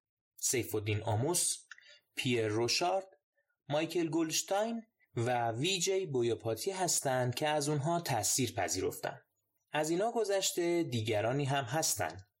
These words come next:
مثل تور دمیستر، تریس میر،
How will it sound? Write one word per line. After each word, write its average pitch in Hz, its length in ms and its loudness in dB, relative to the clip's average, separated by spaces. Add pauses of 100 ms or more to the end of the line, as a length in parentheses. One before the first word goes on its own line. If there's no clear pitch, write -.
(340)
مثل 113 420 0
تور 160 380 0
دمیستر، 135 720 0 (880)
تریس 147 460 2
میر، 170 400 2